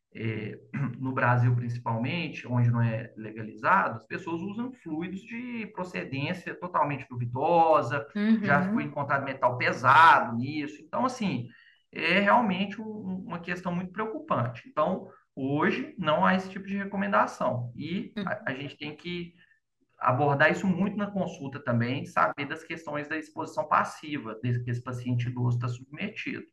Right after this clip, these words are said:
Speaker 1: porque ela vai
Speaker 2: Uhum.
Speaker 1: também gerar problemas semelhantes ao paciente que tem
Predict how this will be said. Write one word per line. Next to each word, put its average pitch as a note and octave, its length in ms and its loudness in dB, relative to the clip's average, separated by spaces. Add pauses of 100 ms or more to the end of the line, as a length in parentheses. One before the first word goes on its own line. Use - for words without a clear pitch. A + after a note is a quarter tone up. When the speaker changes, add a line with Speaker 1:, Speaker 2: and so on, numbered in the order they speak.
Speaker 1:
porque - 380 -8
ela A#2 260 4
vai A#2+ 180 4
Speaker 2:
Uhum. B2 60 4
Speaker 1:
também C3 540 0 (280)
gerar B2 440 4
problemas B2+ 880 0 (240)
semelhantes D3 720 -4
ao - 160 -4
paciente F3 540 -6
que - 100 -14
tem - 540 -8